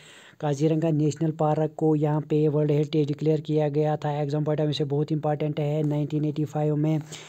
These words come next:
हाईएस्ट डेंसिटी of tiger, यहाँ पे सबसे ज़्यादा टाइगर पाए जाते हैं। यहाँ पे प्रोटेक्ट किया जाता है टाइगर्स को, हाईएस्ट नंबर टाइगर यहाँ पे पाए जाते हैं। यहाँ पे और जो इंपॉर्टेंट, वो एनिमल पाया जाता है, वो है वन,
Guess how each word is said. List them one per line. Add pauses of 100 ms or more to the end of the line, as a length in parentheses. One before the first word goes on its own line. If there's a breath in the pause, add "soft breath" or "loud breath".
(220 loud breath)
हाईएस्ट
डेंसिटी
of
tiger,
यहाँ
पे
सबसे
ज़्यादा
टाइगर
पाए
जाते
हैं।
यहाँ
पे
प्रोटेक्ट
किया
जाता
है
टाइगर्स
को,
हाईएस्ट
नंबर
टाइगर
यहाँ
पे
पाए
जाते
हैं। (1500 loud breath)
यहाँ
पे
और
जो
इंपॉर्टेंट,
वो
एनिमल
पाया
जाता
है,
वो
है
वन,